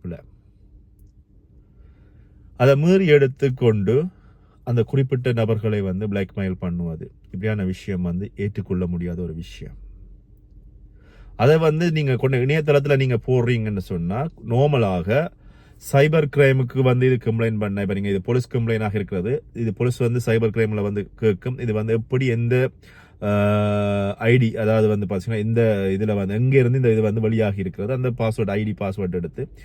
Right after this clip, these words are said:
இப்ப ஒரு மொபைல்ல இருந்து அது அப்டேட் பண்ணப்பட்டிருந்தா, மொபைலுடைய இ எம் ஐ நம்பர் இருக்கும், அந்த இ எம் ஐ நம்பரை வச்சு பிடிக்கலாம். இல்லது இணையதளத்தினுடைய ஒரு அட்ரஸ் இருக்கும்னு சொன்னா, ஐ பி அட்ரஸ் இருக்கும்னு சொன்னா, அந்த அட்ரஸை வச்சு இது எங்கேருந்து வெளியாகி இருக்கிறது அப்படின்னு சொல்லி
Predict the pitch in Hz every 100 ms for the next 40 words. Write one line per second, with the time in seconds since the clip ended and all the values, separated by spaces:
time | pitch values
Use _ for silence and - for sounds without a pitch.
0 | - - - 113 107 127 151 165 165 156
1 | 147 143 165 156 135 110 120 110 110 107
2 | 104 98 123 123 113 123 117 113 113 117
3 | 110 117 117 110 104 101 101 98 98 120
4 | 120 110 104 92 113 113 107 101 101 101
5 | 98 95 90 113 95 90 92 95 - -
6 | - - - - 120 143 156 147 143 156
7 | 143 147 131 135 131 131 135 143 139 127
8 | 123 120 117 120 120 117 127 120 113 107
9 | 110 104 110 113 107 117 98 107 101 92
10 | 92 131 123 101 101 104 95 127 117 107
11 | 110 107 104 107 107 104 98 101 95 95
12 | 95 95 123